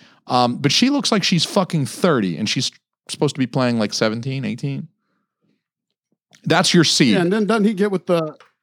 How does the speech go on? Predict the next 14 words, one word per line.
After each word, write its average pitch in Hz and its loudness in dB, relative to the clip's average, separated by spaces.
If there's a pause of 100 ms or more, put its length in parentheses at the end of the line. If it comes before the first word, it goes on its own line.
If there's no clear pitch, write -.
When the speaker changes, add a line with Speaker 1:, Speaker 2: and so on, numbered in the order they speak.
(640)
Speaker 2:
doesn't 208 -2
he 220 2
get 196 -2
with 180 -4
the 165 0
exchange 175 -2
student 180 -2
in 165 -2
Better 165 -4
Off 170 0
Dead 165 2
Speaker 1:
Absolutely, 170 0
Speaker 2:
eventually? 127 0
Speaker 1:
yeah. 147 0